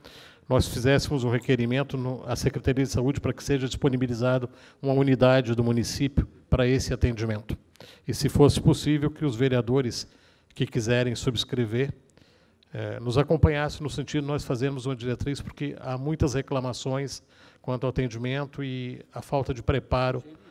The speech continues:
nas unidades. Então, suge-, e dando uma sugestão para que aquela unidade, em frente ao, ao Colégio Pedro Rizzi, que é uma unidade moderna, que tem estacionamento, poderia ser adaptada para que fizesse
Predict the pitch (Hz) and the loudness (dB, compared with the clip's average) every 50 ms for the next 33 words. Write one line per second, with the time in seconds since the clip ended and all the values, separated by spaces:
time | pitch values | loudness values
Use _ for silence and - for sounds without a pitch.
0 | - - - - - 127 120 107 123 127 131 123 107 117 110 110 107 110 165 175 | -20 -20 -20 -6 -2 -2 2 4 4 4 4 2 2 2 0 0 0 0 0 0
1 | 175 - - 180 151 139 180 160 - - - 190 - - - - - _ _ 147 | 0 0 0 0 4 4 4 6 4 2 -2 -4 -8 -12 -18 -20 -20 _ _ -2
2 | 143 147 160 147 - 147 151 135 165 170 175 175 156 - - 180 151 139 165 151 | 0 0 0 -2 -4 0 4 4 6 6 6 4 4 4 2 2 4 6 4 4
3 | - - - 156 156 170 156 - - 147 - - 156 143 147 - 151 120 - 165 | 4 2 0 0 0 2 4 2 2 2 2 -2 -2 -2 -2 -2 -6 -2 0 2
4 | 151 156 156 151 143 123 123 135 143 143 143 135 104 110 107 95 - _ _ - | 2 2 2 2 0 2 2 2 2 2 2 0 -2 -6 -10 -12 -14 _ _ -20
5 | - _ _ _ _ _ _ _ - 123 110 - 143 139 139 127 - 143 135 131 | -20 _ _ _ _ _ _ _ -10 -8 -2 0 0 0 0 -2 -4 -4 -4 -2
6 | 131 127 123 120 120 117 113 113 127 - 135 - - 127 120 127 127 120 101 - | -2 -2 -2 -2 -2 -4 -4 -6 -8 -10 -14 -8 -6 -4 0 0 0 0 0 0
7 | - 131 127 117 123 - 120 131 160 170 135 110 113 104 101 104 110 - - - | 0 0 2 2 0 2 2 4 4 4 4 2 0 -4 -6 -10 -16 -10 -6 -4
8 | 131 131 131 127 123 123 113 123 123 123 120 107 107 107 107 - - _ _ _ | -2 -2 0 0 0 0 0 0 0 0 -2 -4 -6 -8 -10 -12 -14 _ _ _
9 | _ _ - 151 151 127 135 139 139 139 131 123 - - 139 120 - - 135 - | _ _ -2 0 2 2 4 2 2 2 0 -2 -4 -4 -6 -4 -4 -4 -6 -4
10 | - 131 123 123 123 123 127 143 143 - - - 151 139 127 135 131 139 139 - | -2 -2 -2 -2 -2 -4 -4 -6 -6 -6 -4 -2 -2 -2 0 0 0 -2 -2 -2
11 | - 143 139 127 131 127 - - - - 131 131 131 123 - - 135 123 - - | -2 -4 -4 -2 -4 -2 0 0 0 2 2 2 0 -2 -4 -6 -6 -8 -8 -10
12 | 120 117 127 131 120 - - | -8 -6 -4 -4 -4 -6 -10